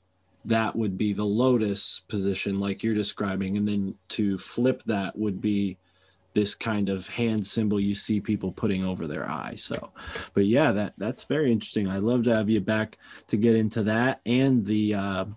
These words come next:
the book a little bit further. I mean, as the series comes along, I, I don't know. I, what do you think? You think it's a, it's worth it to have an interview with someone who's read your book, or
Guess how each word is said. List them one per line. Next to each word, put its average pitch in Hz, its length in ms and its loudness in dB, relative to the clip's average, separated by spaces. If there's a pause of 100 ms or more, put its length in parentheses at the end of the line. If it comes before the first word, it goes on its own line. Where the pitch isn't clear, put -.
(240)
the 110 120 2
book 113 380 0
a 110 60 -2
little 104 260 0
bit 98 200 -2
further. 110 520 0
I 98 100 0
mean, 95 300 -2
as 95 320 -4
the 95 180 -2
series 101 540 0
comes 98 540 -2 (440)
along, 107 800 2
I, 104 240 -6
I 135 100 4
don't 123 140 4
know. 123 340 2
I, 135 160 -2 (480)
what 226 240 2
do 233 60 6
you 233 120 8
think? 107 360 4
You 117 80 2
think 120 320 2 (320)
it's 127 260 4
a, 123 320 4
it's 117 180 -2
worth 123 380 4
it 147 140 4
to 123 160 2
have 117 220 2
an 113 200 4
interview 123 420 4
with 123 140 4
someone 123 420 2
who's 113 280 2
read 110 240 2
your 113 100 2
book, 120 360 0
or 95 340 -2